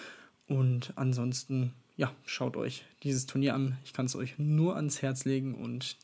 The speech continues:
das wird dann natürlich auch Thema nächste Woche sein, wenn es dann wieder heißt Anwurf, der Handball-Talk auf mein Sport Podcast punkt de. Natürlich wieder der,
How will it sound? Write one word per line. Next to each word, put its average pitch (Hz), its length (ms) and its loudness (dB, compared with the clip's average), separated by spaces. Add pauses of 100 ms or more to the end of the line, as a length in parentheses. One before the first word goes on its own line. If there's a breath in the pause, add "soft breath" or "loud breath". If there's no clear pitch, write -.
das - 240 -2
wird 127 120 -2
dann 120 140 -2
natürlich 123 440 0
auch 143 200 2 (500 loud breath)
Thema 135 300 6
nächste 135 480 4
Woche 131 300 2
sein, 151 560 4
wenn 127 260 0
es 127 120 2
dann 120 180 -4
wieder 123 260 -2
heißt - 520 -4 (100)
Anwurf, 143 440 4
der 123 140 -2
Handball-Talk 123 540 -2
auf 117 120 -6
mein 131 160 2
Sport 127 240 0
Podcast - 360 -6
punkt 117 180 -2
de. 143 120 0 (1000 loud breath)
Natürlich 143 400 6
wieder 135 220 4
der, 127 300 6